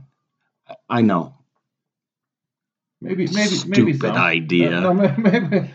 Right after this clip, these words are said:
Speaker 2: I mean, I, I just want people to start, you know, I mean, we just want people to start to engage in the process in the first place. Yeah, and, and, and where that goes, yeah, fuck, who fucking knows?
Speaker 1: Well, and that's what I would hope. So,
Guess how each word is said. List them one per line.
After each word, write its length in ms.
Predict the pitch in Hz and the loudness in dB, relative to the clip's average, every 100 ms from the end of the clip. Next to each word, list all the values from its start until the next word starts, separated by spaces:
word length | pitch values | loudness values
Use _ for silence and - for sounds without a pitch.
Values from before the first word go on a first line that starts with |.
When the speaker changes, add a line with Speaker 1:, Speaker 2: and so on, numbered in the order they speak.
| - - 135 | -18 -20 -6
Speaker 2:
I 80 | 151 | -2
mean, 200 | 160 135 | 0 -2
I, 240 | 147 147 135 | -4 -6 -2
I 100 | 180 | -2
just 200 | 170 135 | -2 -2
want 200 | 139 - | -4 -2
people 260 | 127 - 107 | -4 -6 -8
to 80 | 101 | -12
start, 380 | - 117 - 156 | -6 -2 -2 -2
you 80 | |
know, 120 | 143 127 | -2 0
I 120 | 139 | 2
mean, 180 | 139 135 | 2 4
we 160 | 190 | 0
just 220 | 170 165 | -2 -8
want 180 | 151 139 | -6 -4
people 260 | 139 135 110 | -4 -4 -6
to 100 | 110 | -10
start 320 | - 120 104 | -6 -6 -4
to 160 | 117 104 | -6 -8
engage 320 | 107 104 104 | -6 -8 -8
in 80 | 98 | -14
the 60 | |
process 460 | 87 98 92 101 - | -12 -12 -12 -14 -18
in 80 | 90 | -20
the 60 | 90 | -12
first 300 | 101 98 - | -10 -10 -14
place. 200 | - - | -20 -8
Yeah, 180 | 139 - | -6 -6
and, 180 | 139 139 | -6 -4
and, 200 | 151 139 | -2 -2
and 120 | 151 139 | 2 2
where 120 | 156 | 2
that 220 | 156 139 | 0 -2
goes, 260 | 147 139 131 | -2 -4 -2
yeah, 240 | 123 - | -4 -2
fuck, 220 | 139 - - | -4 -4 -6
who 140 | 139 | -6
fucking 320 | 139 131 117 | -4 -4 -6
knows? 220 | 113 - | -8 -4
Speaker 1:
Well, 320 | 190 180 180 - | 2 4 2 0
and 160 | 165 | 0
that's 260 | 170 202 - | 0 0 0
what 140 | 165 | 2
I 120 | 131 123 | 2 2
would 160 | 113 | 0
hope. 400 | - 131 110 - - - - | 2 4 4 0 -14 -18 -14
So, 580 | - 160 147 143 - | 0 4 6 4 0